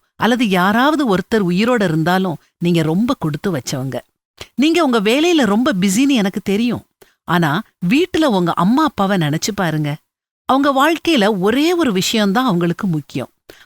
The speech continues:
அதையே எதிர்நோக்கி இருப்பாங்க. அத பற்றியே நினைச்சுக்கிட்டு இருப்பாங்க.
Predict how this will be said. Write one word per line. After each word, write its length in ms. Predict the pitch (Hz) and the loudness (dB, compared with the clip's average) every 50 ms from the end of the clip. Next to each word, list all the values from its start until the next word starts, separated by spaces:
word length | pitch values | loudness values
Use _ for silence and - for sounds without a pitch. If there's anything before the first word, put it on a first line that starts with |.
| _ _ | _ _
அதையே 440 | - 226 208 240 262 262 285 320 330 | -4 -2 0 0 0 0 2 2 2
எதிர்நோக்கி 580 | 294 190 220 247 254 269 269 - - 269 247 | 2 0 0 0 0 0 0 0 0 0 0
இருப்பாங்க. 420 | 190 170 - 165 143 139 127 123 117 - _ _ _ _ _ | 0 -2 -2 -4 -6 -6 -6 -8 -12 -16 _ _ _ _ _
அத 240 | - - - 214 269 | -6 -2 0 0 0
பற்றியே 440 | - - 277 - - 277 302 330 339 | 0 -2 -4 -2 0 0 2 2 2
நினைச்சுக்கிட்டு 520 | 269 196 160 180 - - 208 233 185 - | 2 0 0 -2 -2 -4 -4 -4 -4 -4
இருப்பாங்க. 400 | 156 156 - 143 131 127 123 123 | -6 -8 -6 -6 -8 -8 -8 -10